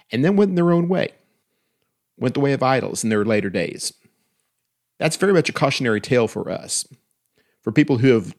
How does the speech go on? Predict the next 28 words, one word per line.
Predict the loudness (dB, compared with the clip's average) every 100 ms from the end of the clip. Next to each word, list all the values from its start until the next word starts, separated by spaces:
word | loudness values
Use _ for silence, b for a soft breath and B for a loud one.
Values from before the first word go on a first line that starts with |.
| _ _ 0
lived | 0 0
years | 0 0 2 0 -4
in | -6
service | -2 0 2 0
of | -2 -2
the |
God | -2 0
of | 0
heaven, | -4 -4 -12 _ _ _ _ _ _ _ _ _ _ _ -2
and | 2
whom | 2 2
God | 2 2
has | 2 2
given | 0 0
a |
great | 0 0
deal | -2
of |
success | -4 -4 -4 -4 -8
to. | -10 -10 _ _ _ _ _ _ _ _ _ _ _ -6
Let's | -2
not | 0 0
rest | 0 0
on | 0
our | 0
laurels. | 0 -2 -2 -6 -14 -16 _ _ _ _ _ _ _ _ _ _ _ _ _
Don't | 2 2 2 0
allow | 0 2 0 0 -4 -8